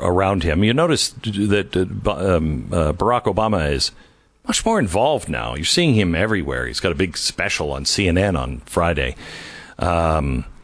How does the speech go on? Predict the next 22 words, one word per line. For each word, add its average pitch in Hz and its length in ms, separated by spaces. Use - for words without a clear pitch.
oh, 92 160
I 95 80
hope 90 220
he 92 240
mentions 87 420
me 90 140
by 82 180
name. 87 380
<laughs> 98 360
Uh, 101 300
anyway, 98 580
uh, 92 580
he's, 95 580
he's 104 440
everywhere 123 460
now, 60 320
but 101 100
that's 143 240
because 107 640
he's 147 400
actually 107 460
running 92 600